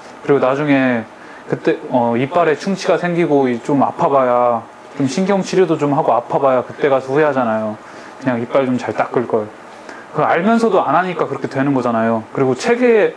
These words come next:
어떤 분들은 또 책을 읽으면 "아, 이 책 안 봐도 뻔한 얘기 아니냐고. 이거 뭐 나도 알-,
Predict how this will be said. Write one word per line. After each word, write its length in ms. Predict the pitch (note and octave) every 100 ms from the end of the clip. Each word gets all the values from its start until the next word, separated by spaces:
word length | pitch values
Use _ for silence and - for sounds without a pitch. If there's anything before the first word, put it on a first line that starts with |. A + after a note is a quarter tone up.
| -
어떤 360 | D3+ E3 B3 G3+
분들은 360 | F#3+ F3+ F3+ E3+
또 100 | D#3+
책을 340 | - A#3+ A3
읽으면 840 | C#3+ C3+ D3 C#3 C#3 D3 C#3 A#2+ A2+ - - - -
"아, 140 | E3
이 120 | D#3+
책 280 | - - A#3+
안 160 | C#3 F#3
봐도 220 | A3 F#3
뻔한 380 | A3 A#3 B3 E3
얘기 180 | D3
아니냐고. 680 | C3+ C3 C3+ A#2+ A#2 A#2 A2+ A2 - - - - - - - - - - C3+
이거 300 | D#3+ G#3 B2+ -
뭐 260 | C3+ D3 B2
나도 320 | - F3 F3+
알-, 300 | B2 E3+ D#3+